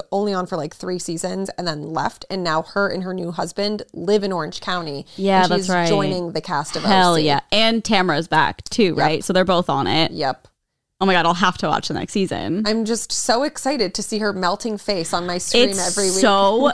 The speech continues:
Speaker 1: <laughs>
Speaker 2: bad. And, like, I'm so sorry to be so negative towards women, but,
Speaker 1: <laughs>
Speaker 2: but her
Speaker 1: She
Speaker 2: and
Speaker 1: needs
Speaker 2: Brandy.
Speaker 1: Martha's,
Speaker 2: No, she
Speaker 1: she
Speaker 2: needs
Speaker 1: needs
Speaker 2: Martha.
Speaker 1: Martha's, s-, like, surgeon.
Speaker 2: I, and I'm sorry, like,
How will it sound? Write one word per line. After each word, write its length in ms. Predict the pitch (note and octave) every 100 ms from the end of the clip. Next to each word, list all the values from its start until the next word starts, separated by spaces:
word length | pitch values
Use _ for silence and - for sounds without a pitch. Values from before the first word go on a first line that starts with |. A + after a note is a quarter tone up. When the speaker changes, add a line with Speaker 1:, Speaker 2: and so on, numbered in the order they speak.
| -
Speaker 1:
<laughs> 120 | E4+
Speaker 2:
bad. 520 | G#3 F3 F#3 G#3 G#3+ -
And, 140 | A3+
like, 340 | A3+ G3 F#3 - -
I'm 180 | G#3+ A3
so 340 | - G3+ G3+
sorry 400 | - F3 E3+ G3+
to 100 | A#3+
be 120 | G#3+
so 340 | G#3 - G3 E3+
negative 420 | E3 D#3 E3+ G3
towards 280 | A3+ G#3 F#3
women, 540 | F3+ E3 D#3+ F3+ B3 C4+ -
but, 320 | A3 G#3+ E4+ - G#4+ -
Speaker 1:
<laughs> 100 | -
Speaker 2:
but 420 | - - F4+ - -
her 260 | - B3 C4
Speaker 1:
She 40 | G4+
Speaker 2:
and 40 |
Speaker 1:
needs 140 | C#5
Speaker 2:
Brandy. 340 | C#5 B3 C4 C4
Speaker 1:
Martha's, 800 | C4+ C#4 - B3+ B3 C4 - - D#4+
Speaker 2:
No, 220 | A#3+ B3+ A3+
she 240 | - D4
Speaker 1:
she 60 | D4+
Speaker 2:
needs 180 | D#4+ D#4+
Speaker 1:
needs 80 |
Speaker 2:
Martha. 220 | B3+ A#3+ B3
Speaker 1:
Martha's, 480 | - E4+ B3 B3 - - _ _ - -
s-, 280 | - - - _ -
like, 360 | G#3+ A3 G3+ - _
surgeon. 720 | - - - G#3 F3+ F#3 F3 C4
Speaker 2:
I, 80 |
and 120 | C4+ C#4+
I'm 80 | C#4
sorry, 340 | C#4 A3+ G#3
like, 220 | G3 F#3+